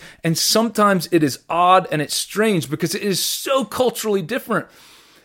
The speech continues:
And yet sometimes its purpose is to force us to ask tough questions about our own perspective,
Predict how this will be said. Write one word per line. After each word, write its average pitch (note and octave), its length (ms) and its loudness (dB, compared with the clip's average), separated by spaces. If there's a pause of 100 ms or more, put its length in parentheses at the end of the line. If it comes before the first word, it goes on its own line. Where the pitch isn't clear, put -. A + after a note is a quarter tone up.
(400)
And F#3+ 200 2
yet G3+ 280 4
sometimes F#3 960 0
its G3 200 0
purpose G#3+ 680 -2
is E3 160 -2
to F3+ 180 -6
force - 720 4 (100)
us D3+ 520 -2
to D#3 240 -8 (100)
ask F3+ 640 -2
tough - 400 -8
questions E3+ 640 -6 (400)
about F3 360 0
our F#3+ 240 4
own B3 300 4
perspective, - 920 -8